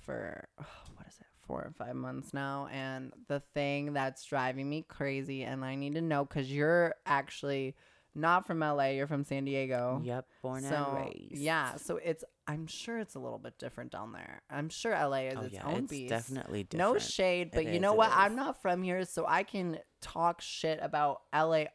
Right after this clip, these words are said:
Speaker 1: all I want.
Speaker 2: Go
Speaker 1: I
Speaker 2: for
Speaker 1: know
Speaker 2: it.
Speaker 1: I live here. What the fuck is up with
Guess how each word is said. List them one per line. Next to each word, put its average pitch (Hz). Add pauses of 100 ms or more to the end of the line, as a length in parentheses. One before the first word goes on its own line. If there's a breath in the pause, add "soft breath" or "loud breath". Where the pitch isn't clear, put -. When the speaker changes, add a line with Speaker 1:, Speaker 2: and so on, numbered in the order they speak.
Speaker 1:
all 170
I 202
want. 151
Speaker 2:
Go 147
Speaker 1:
I 156
Speaker 2:
for 156
Speaker 1:
know 170
Speaker 2:
it. 190
Speaker 1:
I 190
live 151
here. 139 (420 soft breath)
What 190
the 466 (220)
fuck 165
is 151
up 147
with 151